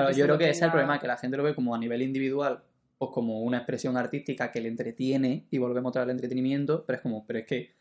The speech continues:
Speaker 1: aunque a ti te entretenga, esta gente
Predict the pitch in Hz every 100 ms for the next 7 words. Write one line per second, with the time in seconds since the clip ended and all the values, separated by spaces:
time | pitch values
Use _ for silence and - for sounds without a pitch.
0 | _ - 147 127 123 127 147 143 131 156
1 | 160 160 226 - 143 - 131 - 131 143
2 | 127 139